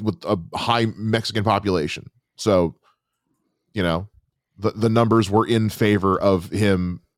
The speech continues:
meeting someone Latina, meeting a Latina woman and, and marrying her. I, I, I went to high school in a predominantly black,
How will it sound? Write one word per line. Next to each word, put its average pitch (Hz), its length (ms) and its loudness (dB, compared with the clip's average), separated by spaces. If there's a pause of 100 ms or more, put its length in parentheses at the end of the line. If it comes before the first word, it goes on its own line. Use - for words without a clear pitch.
(200)
meeting 98 300 0
someone 90 480 -2
Latina, 85 480 -2
meeting 87 220 0
a 82 40 0
Latina 78 300 -2
woman 73 380 -2
and, 67 320 -6 (240)
and 73 200 -6 (140)
marrying 69 320 -6
her. 64 180 -10 (600)
I, 78 260 0 (380)
I, 92 160 0 (160)
I 95 100 0
went 98 240 2
to 92 100 -2
high 98 140 0
school 101 480 2
in 95 140 0
a 90 120 0
predominantly 87 600 0
black, 78 380 0